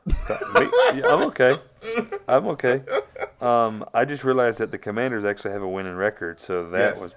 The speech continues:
Speaker 1: th-, that kinda shocked me a little bit. Um, I don't really know what to think about that one, but, um, <laughs> I would say my game to watch is the Broncos and Panthers to see who gives it away the most.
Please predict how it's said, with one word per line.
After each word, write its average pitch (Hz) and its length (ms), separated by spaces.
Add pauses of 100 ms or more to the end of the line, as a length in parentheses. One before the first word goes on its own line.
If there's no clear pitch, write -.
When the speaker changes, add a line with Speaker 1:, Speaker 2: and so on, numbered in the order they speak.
Speaker 1:
th-, 101 120 (380)
that 110 260
kinda 104 260
shocked 98 480
me 90 220 (260)
a 101 160
little 98 220
bit. 92 340
Um, 90 420 (1080)
I 104 80
don't 104 180
really 104 160
know 101 120
what 98 80
to 95 60
think 101 240
about 92 300
that 98 220
one, 104 240
but, 98 360
um, 98 420 (1700)
<laughs> - 0
I 139 580
would 160 300
say 160 220
my 156 200
game 143 260
to 139 60
watch 131 300
is 113 100
the 110 100
Broncos 120 440
and 104 120
Panthers 117 420
to 98 100
see 101 240
who 98 200
gives 95 280
it 95 60
away 95 240
the 95 140
most. 104 440